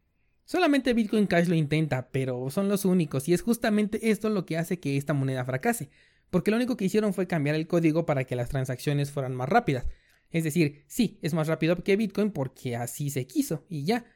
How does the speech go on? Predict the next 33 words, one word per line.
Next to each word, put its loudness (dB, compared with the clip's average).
Lo 0
mismo 2
que -6
cualquier 0
otra -2
criptomoneda, -2
eso -2
no -2
le 0
agrega -2
un 2
mayor 0
nivel -2
de -2
seguridad. -2
Simplemente 2
dijeron 2
que -2
la -4
criptomoneda -2
iba 2
a -4
ser -2
más -4
rápida 0
y -4
ya, -2
con 2
una 2
simple 0
línea 0
de -2
programación. -4